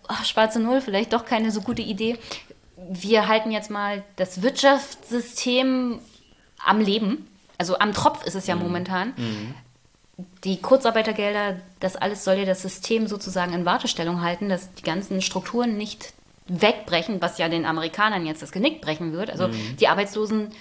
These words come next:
Speaker 1: sind arbeitslos.
Speaker 2: Mhm.
Speaker 1: So schnell kriegen die Betriebe, selbst wenn sie aufbleiben, die ganzen Arbeitnehmer gar nicht mehr zurück, weil du musst sie ja erstmal wieder auf dem Arbeitsmarkt für dich akquirieren. Deswegen ist das mit der Kurzarbeit eigentlich eine ganz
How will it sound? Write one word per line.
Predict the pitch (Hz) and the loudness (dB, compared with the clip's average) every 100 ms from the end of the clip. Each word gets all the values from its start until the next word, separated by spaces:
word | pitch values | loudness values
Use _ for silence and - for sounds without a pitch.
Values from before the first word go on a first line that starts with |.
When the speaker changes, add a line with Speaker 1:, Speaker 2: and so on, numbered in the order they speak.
| - _ | -20 _
Speaker 1:
sind | 175 190 190 | -4 0 2
arbeitslos. | 277 214 - 160 202 - - | 4 4 2 -6 -6 -8 -12
Speaker 2:
Mhm. | - 117 110 110 135 - _ | -8 -6 -6 -8 -12 -16 _
Speaker 1:
So | - 214 | 0 2
schnell | 214 196 | 2 0
kriegen | - 208 | 0 0
die | 202 | 0
Betriebe, | 196 - 247 226 | -2 0 2 4
selbst | 180 180 - | 4 2 2
wenn | 262 | 4
sie | 247 | 4
aufbleiben, | 117 151 - 160 170 220 - | 2 -2 -2 -2 -2 -4 -4
die | |
ganzen | 175 170 185 | -2 0 0
Arbeitnehmer | - 170 175 185 180 | 0 0 2 2 0
gar | 175 160 | 0 -2
nicht | 165 | -2
mehr | 170 156 | -6 -4
zurück, | 170 302 302 | 2 2 2
weil | 151 151 | -2 -2
du | 165 | 0
musst | 175 185 | 0 0
sie | 190 | 0
ja | 151 | 0
erstmal | 170 202 | -2 -2
wieder | 175 185 175 - - _ - | 2 4 2 0 -20 _ 2
auf | 214 220 | 2 2
dem | 202 | -2
Arbeitsmarkt | 180 190 190 - 180 - | 2 2 2 0 -4 -4
für | 170 | -8
dich | 185 - | -8 -8
akquirieren. | - - 277 262 240 311 - - - - - | -10 0 4 4 4 0 -8 -16 -14 -14 -4
Deswegen | 220 208 214 | -2 2 2
ist | 208 | 0
das | 208 | -2
mit | 190 | -4
der | |
Kurzarbeit | 160 285 214 202 202 202 | 0 2 2 2 0 0
eigentlich | - 196 240 214 | 0 2 2 0
eine | 196 | 0
ganz | 180 180 190 185 - | 2 2 0 -2 -8